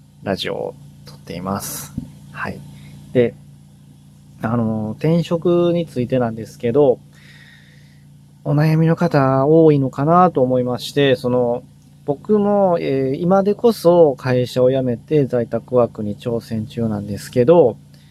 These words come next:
その前、去年の六月から、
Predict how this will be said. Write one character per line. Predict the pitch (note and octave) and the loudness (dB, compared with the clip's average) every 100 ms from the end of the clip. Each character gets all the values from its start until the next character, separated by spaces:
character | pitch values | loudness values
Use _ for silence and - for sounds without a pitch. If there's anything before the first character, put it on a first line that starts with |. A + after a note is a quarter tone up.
| - - - - - - - | -20 -20 -20 -20 -20 -20 -10
そ | - | -2
の | A3+ | 0
前、 | A3 G#3+ D3 - C#3 | 2 2 0 -6 0
去 | A#3 | 4
年 | C4 A3 G#3 | 6 4 2
の | A#3 A3 | 0 2
六 | D#3+ D3+ F3 | 2 0 0
月 | F3 - - A#2 G#2+ G#2+ - D2+ D#2+ F#2 A2 - - - | 0 -2 -6 -4 -2 -6 -10 -14 -12 -12 -12 -14 -16 -6
か | A#2 | -4
ら、 | G#2+ G#2 - | -2 -4 -8